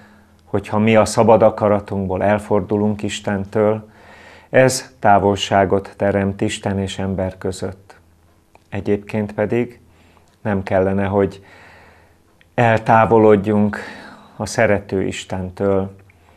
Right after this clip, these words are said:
mert ő mindig körülvesz bennünket jóságával, gondoskodásával, szeretetével. Így tehát Isten közelében az ember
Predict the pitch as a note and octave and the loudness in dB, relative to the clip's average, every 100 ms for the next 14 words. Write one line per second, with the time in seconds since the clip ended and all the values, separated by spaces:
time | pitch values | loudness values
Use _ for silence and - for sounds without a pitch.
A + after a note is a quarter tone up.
0 | _ _ _ _ _ _ G#2+ G#2 - G#2+ | _ _ _ _ _ _ -2 -2 2 2
1 | G#2 G2+ G#2+ A2 G#2 G2 - - - _ | 2 -2 -2 0 2 2 0 -8 -20 _
2 | _ - A#2 A2 G#2+ G#2 G#2 G2+ G#2+ G2+ | _ 0 4 6 6 4 4 2 0 0
3 | G2+ G2+ G2+ G#2 G2 - - - - - | 0 -2 0 0 0 -4 -20 -20 -20 -20
4 | _ _ A#2 A2+ - A2 G2+ F#2+ G2 F#2+ | _ _ 2 2 2 2 2 4 2 2
5 | F#2+ F#2 F#2+ G2+ _ _ _ _ _ A2+ | 0 -6 -8 -14 _ _ _ _ _ 0
6 | A#2 A2 G2 - G#2 G2+ G2 - - F#2+ | 2 2 0 -4 -2 0 -2 -6 -4 -2
7 | F#2 F#2+ F#2 F#2+ A#2 - _ _ _ - | 0 -2 -2 -4 -8 -18 _ _ _ -18
8 | - G#2 G2 F2+ F#2+ - F#2+ F#2 F#2 G2 | -4 -4 -2 -4 -8 -6 -6 -4 -4 -6
9 | G#2 - _ _ _ _ _ - - - | -8 -14 _ _ _ _ _ -20 -20 -20
10 | _ _ _ _ - C3 C3 B2 G#2+ A#2 | _ _ _ _ -4 -2 2 2 4 2
11 | A#2 - - B2+ - A2+ G#2 G#2+ A2 A#2 | 0 -12 -4 -4 -2 0 0 0 0 2
12 | G2+ G2+ G2+ G#2+ G#2 A2 G#2 G2 G#2 G#2+ | 2 2 2 0 -2 -4 -2 0 2 2
13 | G#2+ | -2